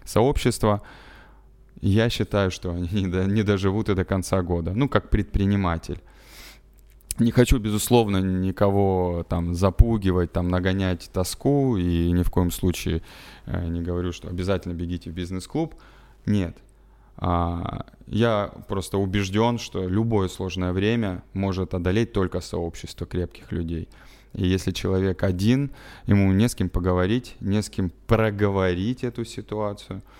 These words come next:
а, и он просто находится в затяжном депрессивном состоянии, что не позволяет ему на высокой энергии предпринимать, ну, делать бизнес, предпринимать дела, да, общаться с сотрудниками.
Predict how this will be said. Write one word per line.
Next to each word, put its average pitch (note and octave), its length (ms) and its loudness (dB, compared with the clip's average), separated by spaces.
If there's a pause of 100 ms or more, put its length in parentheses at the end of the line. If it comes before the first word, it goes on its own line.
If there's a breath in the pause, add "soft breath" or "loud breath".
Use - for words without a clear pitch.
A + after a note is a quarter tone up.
(380 loud breath)
а, F#2 640 0
и G#2 340 2
он G#2 300 0
просто - 280 -2
находится G2+ 540 0
в F2+ 80 -2
затяжном G2 680 0
депрессивном F#2+ 680 -2
состоянии, A2+ 840 2
что - 220 0
не G#2+ 120 2
позволяет G2+ 720 2
ему F#2+ 340 2 (300 loud breath)
на G2+ 140 4
высокой G#2+ 580 2
энергии G2+ 680 0 (340 loud breath)
предпринимать, F#2+ 920 2 (320)
ну, A2 300 -2
делать F#2 320 2
бизнес, F#2 360 2
предпринимать G2 680 4
дела, F2+ 440 0 (100)
да, F2+ 100 2
общаться G#2 340 0
с - 40 -8
сотрудниками. F2 760 -4